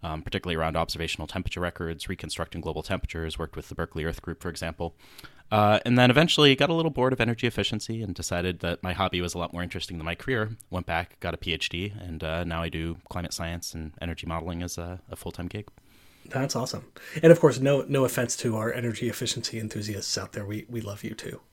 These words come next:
Speaker 1: No, energy efficiency is hugely important, but ten years was a, a good amount of time to spend on it.
Speaker 2: <laughs> Great. Okay, so, um, so as I mentioned, we're gonna talk about, uh, future greenhouse gas emissions, uh, today and sort of trying to understand what trajectory the world might be on,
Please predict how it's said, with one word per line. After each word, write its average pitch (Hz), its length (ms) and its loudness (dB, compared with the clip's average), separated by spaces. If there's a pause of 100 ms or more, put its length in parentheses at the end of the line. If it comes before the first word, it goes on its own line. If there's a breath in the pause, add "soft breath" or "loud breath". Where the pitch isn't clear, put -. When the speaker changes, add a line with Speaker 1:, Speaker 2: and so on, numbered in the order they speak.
(360)
Speaker 1:
No, 101 200 -6
energy 143 260 8
efficiency 127 400 4
is 98 140 2
hugely 101 320 2
important, - 520 -4
but 82 280 -4
ten 107 160 2
years 87 260 0
was 85 160 -2
a, 85 180 0
a 101 80 0
good 90 140 0
amount 85 160 0
of 80 80 -4
time 80 160 -4
to 76 60 -4
spend - 240 -4
on - 80 -6
it. - 880 4
Speaker 2:
<laughs> - 0 -
Great. 147 260 0 (380 loud breath)
Okay, 160 300 10
so, 180 320 12
um, 156 420 8
so 214 140 10
as 196 160 6
I 202 40 10
mentioned, 214 300 4
we're 160 80 6
gonna 165 160 6
talk - 260 4
about, 120 460 4
uh, 110 400 2
future - 380 2
greenhouse 113 320 2
gas 110 260 -2
emissions, 107 640 0
uh, 107 200 -4
today 110 480 0
and 104 280 -6
sort - 140 -6
of 101 140 -10
trying 110 180 -4
to 117 80 -6
understand 107 380 -6
what 107 100 -6
trajectory - 500 -4
the 107 80 -4
world 110 300 -6
might 110 160 -6
be 117 140 -4
on, 107 260 -4